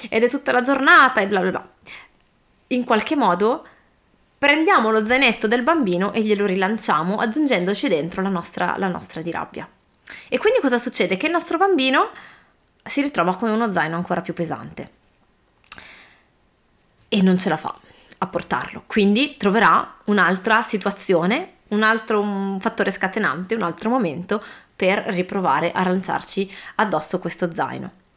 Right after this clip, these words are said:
e andrà avanti così questa danza finché, finché non, non riusciremo a prendere questo zaino del nostro bambino pieno di rabbia e a svuotarlo, a, ad accettare quella rabbia e a svuotarla, essere noi a stare lì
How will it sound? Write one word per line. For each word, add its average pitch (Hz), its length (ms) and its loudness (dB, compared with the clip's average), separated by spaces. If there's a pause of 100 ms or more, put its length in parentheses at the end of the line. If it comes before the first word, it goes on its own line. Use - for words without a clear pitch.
(320)
e 208 300 2
andrà 180 240 0
avanti 190 320 2
così 196 240 -2
questa 190 280 -6
danza 170 580 -4
finché, 220 580 -2 (1000)
finché 214 420 -2
non, 208 240 0
non 190 160 2
riusciremo 185 760 0 (680)
a 196 100 -2
prendere 214 520 2
questo 185 320 -6
zaino 180 260 2
del 165 120 -2
nostro 185 260 -2
bambino 180 380 0
pieno 196 200 -2
di 240 100 2
rabbia 190 500 2 (260)
e 226 100 0
a 208 60 4
svuotarlo, 185 600 -6 (680)
a, 196 180 -2
ad 190 140 0
accettare 185 540 0
quella 196 180 0
rabbia 160 320 -2
e 170 60 -2
a 165 80 -2
svuotarla, 170 520 -6
essere - 280 -4
noi 214 300 2
a 170 40 2
stare 170 340 -2
lì 196 280 0